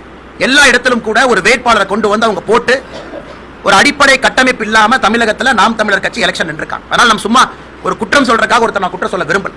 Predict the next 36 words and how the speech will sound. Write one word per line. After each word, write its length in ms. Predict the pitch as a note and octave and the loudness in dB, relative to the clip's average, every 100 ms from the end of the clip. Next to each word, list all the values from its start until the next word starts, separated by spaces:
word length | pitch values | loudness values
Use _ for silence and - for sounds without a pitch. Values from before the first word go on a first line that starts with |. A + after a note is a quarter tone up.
| - - - - - - - - - | -16 -20 -20 -20 -20 -20 -20 -20 -6
அதுவும் 200 | - C4 | -2 0
கூட்டணி 300 | C4 C4 B3 | 0 2 2
இல்லாம 280 | A3 A3 A#3+ | 2 2 2
தனிஞ்சு 40 | |
நின்றுருக்காங்க, 760 | G3 A3+ A3 G3+ G3 F#3+ F#3 G#3 | 0 0 0 -2 -2 0 2 0
புது 200 | A3 C4+ | 0 -2
சிம்பல்ல 40 | |
நின்றுருக்காங்க. 680 | A#3+ G#3+ G3+ E3 - - C#3+ - - - - F3+ | -2 -2 -2 -4 -6 -6 -8 -10 -20 -20 -8 -2
தேர்தலுக்கு 360 | G#3+ A3 G3+ | 2 2 0
முன்பே 260 | F#3+ B3 D4 | -2 2 2
ஒரு 180 | A3 - | 2 0
புது 160 | A#3 | -2
சிம்பல்ல 40 | B3 | -2
நின்றுருக்காங்க. 640 | F#3+ F#3 E3+ E3+ A#2+ - - - - - - - - | -2 -2 -2 -6 -6 -8 -12 -20 -20 -20 -20 -20 -4
அதனால 180 | - C#4 | 2 4
நாம் 240 | A3 C#4+ | 4 4
தமிழரை 260 | C4 B3 A#3+ | 2 2 2
பொறுத்தவரை 460 | G#3+ G#3+ G3+ C4 | 0 0 0 2
தமிழகத்துல 400 | A3 A3 A#3 F#3+ | 2 0 0 0
அவர்களும் 480 | C4+ G3 C#4+ D#4+ E4 | 2 4 4 4 2
ஒரு 120 | C4 | 2
செய்தி 200 | - A3 | 0 -2
சொல்றாங்க, 480 | G#3 F3+ F#3 D3+ D#3 - - - - - - - - | -2 0 0 0 -4 -6 -16 -18 -18 -18 -18 -18 -4
திராவிட 360 | - B3 D4 B3+ | 2 4 6 4
அரசியலிலிருந்து 600 | A#3 A#3 A#3 G#3+ B3+ C#4+ | 4 2 0 0 0 0
தமிழக 320 | G3+ A#3 A3+ | 0 2 0
மக்கள் 240 | G3 B3 A#3 | -2 -2 0
வெளியே 280 | G3 A#3 | 2 2
வர 180 | G#3 F#3+ | 2 4
ஆரம்பித்திருக்கின்றார்கள் 680 | F#3 G#3 G3+ F#3+ F#3 F#3 F3+ | 4 2 0 -6 -2 -2 0
என்பது 220 | E3 B3 | -2 -2
நாம் 260 | G#3+ G#3 A#3+ | 2 2 2
தமிழர் 260 | A#3 A3 | 0 0
கட்சியும் 320 | G#3 F#3 B3 C#4 | 0 -4 -4 -4
சொல்ற 180 | G3+ | -6
செய்தி. 260 | F3+ D#3+ | -6 -8